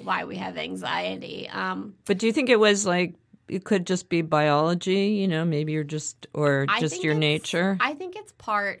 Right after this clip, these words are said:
Speaker 1: genetic for sure. There's a lot of
Speaker 2: Mm-hmm.
Speaker 1: mental illness in my family, but I think it was also, um, the environment that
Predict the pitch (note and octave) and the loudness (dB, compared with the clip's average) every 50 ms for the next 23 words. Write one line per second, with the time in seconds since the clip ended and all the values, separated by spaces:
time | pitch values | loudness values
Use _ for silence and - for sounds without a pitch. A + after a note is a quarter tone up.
0 | _ - - G3 F#3+ F3 F3 D3+ D#3+ F3 F#3+ G#3 - - - A#3+ A#3+ - - F3 | _ -14 -12 -10 -10 -8 -8 -8 -8 -10 -10 -12 -14 -14 -12 -12 -12 -10 -10 -10
1 | E3 E3+ F#3 F3+ E3 F3 - E3 F3+ F3 F3 E3+ - C#3 C#3+ D3 C3 C3+ C3+ - | -10 -8 -8 -10 -10 -12 -12 -10 -8 -6 -6 -4 -4 -4 -4 -4 -4 -4 -6 -6
2 | - F3+ F#3 F3+ F3+ F3+ - F#3+ - F#3+ F3+ F3+ F3+ F3+ F3 F3 - E3 E3 D#3+ | -8 -10 -10 -10 -10 -10 -12 -12 -12 -12 -10 -10 -8 -10 -10 -10 -10 -10 -10 -10
3 | D#3+ - - - D#3+ D#3+ D#3+ E3 F3 F3 F3+ F#3+ G3+ G#3 G#3 G#3 A#3 A#3 - D#4+ | -10 -12 -12 -12 -12 -10 -10 -10 -10 -10 -8 -8 -4 -2 -2 -2 -2 -4 -8 -10
4 | D#4+ D4+ C#4+ B3+ A#3+ A#3 A3 G#3+ G#3 F#3+ F#3 G3 G3 - - G3+ F#3 F3+ F3+ F3 | -8 -6 -6 -4 -4 -4 -6 -4 -4 -2 -2 -2 -4 -6 -4 -4 -2 -2 -2 -4
5 | E3 F3 - - F#3 F#3 F3+ F3 D#3+ D#3+ E3 E3 - F#3 - _ _ _ _ - | -6 -8 -8 -8 -6 -6 -6 -6 -8 -10 -12 -12 -14 -16 -18 _ _ _ _ -20
6 | - _ _ _ _ - F#3+ F#3 F#3+ F#3 C3+ D#3 C#3+ D#3+ D3+ - - - - - | -20 _ _ _ _ -8 -4 -4 -4 -2 -2 -2 -2 -2 -4 -8 -12 -14 -16 -18
7 | - - _ _ _ _ - C3+ A2 - | -18 -20 _ _ _ _ -10 -8 -8 -10